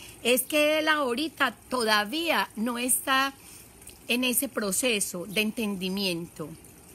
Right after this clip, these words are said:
Existen estímulo-, existen estímulos que me ayuden a unificarme, a integrarme. No más divisiones, soy una sola. Exactamente, Luisa. Somos bipolares. Sí,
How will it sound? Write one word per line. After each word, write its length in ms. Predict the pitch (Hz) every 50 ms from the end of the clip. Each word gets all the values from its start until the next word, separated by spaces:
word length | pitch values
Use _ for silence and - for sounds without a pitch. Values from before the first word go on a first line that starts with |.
| - - - - -
Existen 520 | 202 220 - - 254 233 - - 277 277
estímulo-, 640 | 285 262 247 - - 294 294 302 302 302 302 311 311 -
existen 600 | 247 202 202 - - 240 226 208 - - 262 254
estímulos 640 | 254 226 226 - - 269 277 277 285 285 285 277 -
que 140 | - 226
me 100 | 202 190
ayuden 340 | 185 170 170 185 180 185 214
a 60 | 240
unificarme, 800 | 226 202 185 180 170 - 165 - - - 202 185 165 156 160 160 - -
a 100 | 208 196
integrarme. 720 | 185 180 165 - 180 160 156 190 208 196 175 160 156 151 - - - - - - -
No 200 | 202 208 208 208
más 400 | 208 226 247 262 269 269 - - - - - - -
divisiones, 1400 | 190 170 - 226 226 226 220 220 - - - - 175 165 202 202 - - - 240 233 190 175 170 175 175 - - -
soy 340 | - - - 233 202 185 202
una 220 | 208 202 208 220
sola. 380 | 220 - - 196 175 165 165 - - -
Exactamente, 1000 | 220 208 - 240 220 190 - 254 254 262 262 262 262 - 269 254 254 254 254 247 - - - - - -
Luisa. 460 | 196 214 226 208 180 - - 175 147 - - - - -
Somos 500 | - - 277 269 269 302 339 359 - - - -
bipolares. 880 | 196 311 294 - - 285 262 269 320 359 381 359 254 214 185 170 - - - - - - - - - -
Sí, 480 | - - - 370 381 339 302 294 320 -